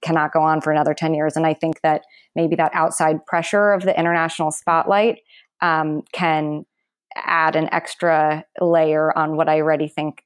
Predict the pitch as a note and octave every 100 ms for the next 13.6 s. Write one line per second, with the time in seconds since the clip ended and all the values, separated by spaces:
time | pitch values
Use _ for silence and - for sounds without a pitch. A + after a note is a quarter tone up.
0 | - D#3 F3 E3 - D#3+ D#3+ D#3+ D3+ -
1 | D#3+ D#3+ D#3+ D#3 - D#3+ D#3+ F3 D3+ D#3
2 | - E3 D3+ - D#3 D3+ - - D#3 E3
3 | D#3 D3+ - D#3+ D#3 D3+ - D#3+ D#3 D3+
4 | D3 - - - _ _ _ - - -
5 | F3+ E3+ D#3 E3+ D#3+ D#3 D#3 D3+ D3+ D3+
6 | - D#3+ D#3 D3+ D3+ C#3+ - E3 D#3+ D3+
7 | D3+ D3+ D3+ D3+ D3+ D3+ D3 D3+ D3+ D3+
8 | D3 D3+ D#3 - G3 G3 - C#3 C#3 D#3
9 | C#3+ - D#3 D3 D#3 - - - - _
10 | - - - - - F3+ D#3+ D#3+ - D3+
11 | D3 D3+ D3 D3+ D3+ D#3 D3+ D#3 D3+ D3
12 | - - D3+ D3+ D#3+ D#3 D#3+ D#3 - -
13 | D#3 - E3+ D#3 D3+